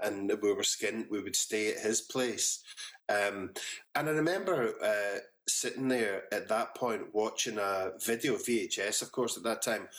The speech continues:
of the Stones in Hyde Park. And it was really that version, uh, of them doing "I'm Free," which is really sort of ragged and loose. And yeah, it'd probably pass you by even if you've seen the film of it. You know, it's the one where they kind of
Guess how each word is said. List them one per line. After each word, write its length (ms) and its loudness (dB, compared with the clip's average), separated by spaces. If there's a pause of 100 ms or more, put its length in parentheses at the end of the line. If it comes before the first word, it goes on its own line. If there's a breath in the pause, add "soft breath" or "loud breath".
(240 loud breath)
of 220 2
the 80 -2
Stones 480 2
in 100 -4
Hyde 360 -4
Park. 540 0 (500 loud breath)
And 100 2
it 60 2
was 180 0
really 220 4
that 360 0
version, 720 0 (120)
uh, 200 4
of 180 -2
them 220 0
doing 240 2
"I'm 180 2
Free," 460 0 (560 loud breath)
which 260 2
is 220 -2
really 280 4
sort 260 0 (100)
of 60 -4
ragged 680 0
and 220 -2
loose. 480 2
And 240 -6 (340 loud breath)
yeah, 180 2
it'd 200 -2
probably 240 0
pass 400 -2
you 80 -4
by 220 2
even 260 -2
if 160 -2
you've 140 2
seen 280 2
the 80 2
film 320 0
of 200 2
it. 80 0
You 80 -2
know, 40 2
it's 120 0
the 100 -2
one 260 2
where 120 2
they 100 -6
kind 220 -2
of 100 -6